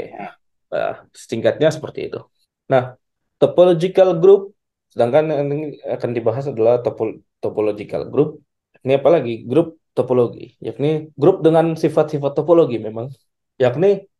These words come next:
Speaker 2: operasi di grup dan fungsi inverse di grup, operasi binarnya tadi ya, operasi binarnya di
Speaker 1: Hmm.
Speaker 2: grup dan fungsi inverse-nya di grup nih bersifat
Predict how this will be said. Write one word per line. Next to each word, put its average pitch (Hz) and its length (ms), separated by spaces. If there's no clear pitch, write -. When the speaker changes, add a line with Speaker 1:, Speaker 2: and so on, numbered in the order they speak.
Speaker 2:
operasi 160 580
di 139 160
grup 175 380
dan 143 160
fungsi 147 400
inverse 147 340
di 123 160
grup, 120 320
operasi 147 320
binarnya 117 380
tadi 113 240
ya, - 20
operasi 117 320
binarnya 120 460
di 143 100
Speaker 1:
Hmm. 117 80
Speaker 2:
grup 123 220
dan 165 240
fungsi 151 240
inverse-nya 127 400
di 139 160
grup 151 160
nih 180 220
bersifat 127 640